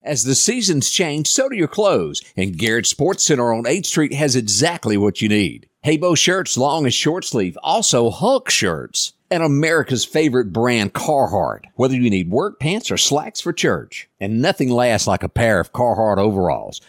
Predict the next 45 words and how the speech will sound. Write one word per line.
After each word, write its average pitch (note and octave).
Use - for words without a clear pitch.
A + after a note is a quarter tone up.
Maybe C#3+
it's -
a A#2+
set D#3+
of A#2+
boots F#3
that G#2
you G#2
need. C#2+
From C3
bogs D3+
to B2
lacrosse, G#2
they G2+
have A2
the F#2+
boot A2
for G#2+
you. G2+
And D#3+
as C#3+
hunting C4+
season B2+
rolls C3
in, G3
they C#3+
have G#2+
all E3+
the C#3
camouflage C#3+
you C#3
need C3+
and A3
toboggans F2
to F#2
boot. F2
Garrett F#3
Sports F#3
Center, -
thirty-five G#2+
oh G#2+
five G#2+
eighth E3
Street, D#3+
Meridian. F#2+